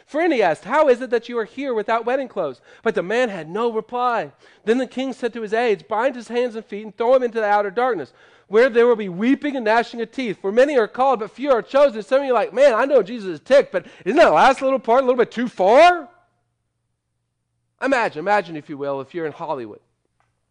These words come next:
It's a Sunday, Sunday afternoon. It's Oscar Sunday, and you're walking along the, the Star Walk, uh, Walk of Fame, whatever they, they call that, and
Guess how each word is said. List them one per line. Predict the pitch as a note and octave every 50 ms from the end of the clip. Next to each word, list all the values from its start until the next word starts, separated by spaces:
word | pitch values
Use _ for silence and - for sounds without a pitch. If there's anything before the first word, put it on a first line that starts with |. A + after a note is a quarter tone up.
| _ _ _ _ _ _ _ _ _ _ _ _ _ _ _ _ _ _ _ _ _ _ _
It's | -
a | F#3+
Sunday, | F3 - - G3 F3 E3+ F#3 G#3 B3+ C4 -
Sunday | - F3+ E3 E3 E3+
afternoon. | D#3+ D#3+ D#3 - D3+ C3 C3 C#3 E3 G#3+ A#3
It's | D3+ -
Oscar | C3 A#2 C3 - - - B2+
Sunday, | - - C3+ C3+ C#3+ F3+ G#3+ A#3
and | D3+ B2 A#2+
you're | D3 C#3+ C3 _ _ _ -
walking | C#3 C#3+ D#3 D3+ - D3
along | C3+ C#3 C#3+ C#3+ D3 D3 C#3+
the, | C3+ A#2+ - _ _ _
the | C#3+
Star | B2+ - - - D3+ D3 D#3 D#3+ D3+ C#3+
Walk, | C3 C#3+ D3 E3 F#3+ G3 -
uh, | C#3 G#2 G#2+ C3 C#3+ - _ G2 B2 - - - C#3 - _ _ _ _
Walk | - C3+ C#3 C#3+ D3+ D3 D3
of | -
Fame, | - D3+ D3 E3 E3+
whatever | E3 D#3+ D#3 D3 D3
they, | C#3 C3+ C3
they | C3+ A#2 B2+ C3+ B2+
call | - - C#3+ C3+ B2+
that, | C3+ C#3+ E3+ G3+ -
and | - C3